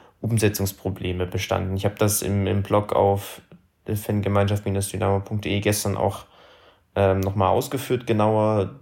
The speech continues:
die taktischen Pläne et cetera. Wer da Lust hat, kann sich da nochmal, kann da nochmal nachlesen. Aber grundsätzlich würde ich erstmal, wenn wir über die erste Hälfte reden, dir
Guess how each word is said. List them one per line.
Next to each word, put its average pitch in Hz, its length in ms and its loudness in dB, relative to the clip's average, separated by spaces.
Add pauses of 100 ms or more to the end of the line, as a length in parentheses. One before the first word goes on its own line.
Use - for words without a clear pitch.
die - 60 -20
taktischen 104 420 -6
Pläne 104 320 0
et 101 120 -2
cetera. 98 400 0
Wer 95 100 4
da 95 80 4
Lust 107 240 -4
hat, 95 120 -6
kann 98 140 -2
sich 95 100 -4
da 98 120 2
nochmal, 95 440 -2 (400)
kann 98 100 -2
da 98 100 4
nochmal 95 260 2
nachlesen. 98 680 0 (760)
Aber - 160 2
grundsätzlich 113 680 2
würde 107 120 0
ich 104 80 -2
erstmal, 104 420 2 (300)
wenn 101 120 0
wir 104 80 6
über 101 120 4
die 98 100 0
erste 104 260 4
Hälfte 107 340 2
reden, 101 580 -2
dir 101 180 -2